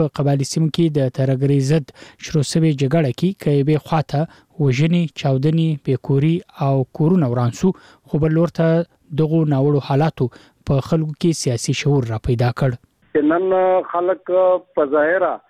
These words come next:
Speaker 2: د ګورنر په مخ کې، د صدر په مخ کې، د پولیټیکل په مخ کې چې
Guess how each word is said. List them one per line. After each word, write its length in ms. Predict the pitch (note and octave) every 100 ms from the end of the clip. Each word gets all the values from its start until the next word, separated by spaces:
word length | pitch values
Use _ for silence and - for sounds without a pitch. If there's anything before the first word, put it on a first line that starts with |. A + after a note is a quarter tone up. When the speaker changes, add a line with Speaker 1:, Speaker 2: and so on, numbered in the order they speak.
| _ _
Speaker 2:
د 160 | D3+ C#3+
ګورنر 480 | D3 D3 D#3 F#3 F#3+ G3
په 80 | F#3+
مخ 100 | F#3+ -
کې، 340 | G3+ G3 F3+ D3+
د 100 | -
صدر 300 | E3+ E3+ G3 G3
په 100 | G3
مخ 160 | G3 G3+
کې، 160 | G3+ G3 G3 _ _ -
د 140 | D#3
پولیټیکل 540 | D#3+ D3+ D3+ - G3 G3
په 120 | G3
مخ 160 | G3 -
کې 100 | G3+
چې 80 | E3+